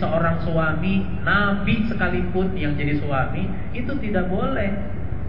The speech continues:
mengharamkan yang halal hanya karena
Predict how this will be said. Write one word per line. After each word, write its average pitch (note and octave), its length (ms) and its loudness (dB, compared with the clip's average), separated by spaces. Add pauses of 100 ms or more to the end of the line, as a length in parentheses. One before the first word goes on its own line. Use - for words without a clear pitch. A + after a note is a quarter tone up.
(320)
mengharamkan E3 1800 2
yang D3 240 2 (100)
halal B2+ 800 0
hanya D#3+ 400 0
karena D3 320 0